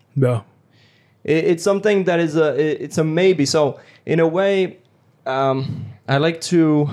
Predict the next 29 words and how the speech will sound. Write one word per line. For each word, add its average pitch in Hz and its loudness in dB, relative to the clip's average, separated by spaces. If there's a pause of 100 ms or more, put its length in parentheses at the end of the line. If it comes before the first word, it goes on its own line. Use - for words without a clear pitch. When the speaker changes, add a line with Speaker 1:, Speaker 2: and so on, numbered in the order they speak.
(300)
Speaker 2:
go 160 -2
back 151 -2
to 151 -6
the 139 0
root 143 0
of 131 -2
the 139 0
word 135 4
and 120 0
think 143 -4
about 113 0
it, 107 -2
because 110 -4 (360)
you 135 2
hear 147 0
all 151 2
sorts 156 -2
of - -2
people 135 -2
have 117 -2
really 139 0
strong 139 -2
beliefs, 175 -2 (580)
and 127 0
then 131 0
you 135 2
make 139 0
your 139 2
own, 123 0